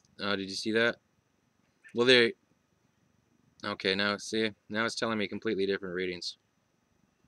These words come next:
Interesting. It's kinda all over the place with this one.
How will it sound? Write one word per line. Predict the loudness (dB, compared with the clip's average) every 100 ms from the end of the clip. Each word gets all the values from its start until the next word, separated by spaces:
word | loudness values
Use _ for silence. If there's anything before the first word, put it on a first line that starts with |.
| _ _ _ _
Interesting. | 0 0 0 -2 -4 -6 _ _ _ -20 _ _ _ _ _ -20
It's | -4
kinda | 0 2
all | 4
over | 4 2
the | -2
place | -2 -6
with | -6
this | -10 -10
one. | -12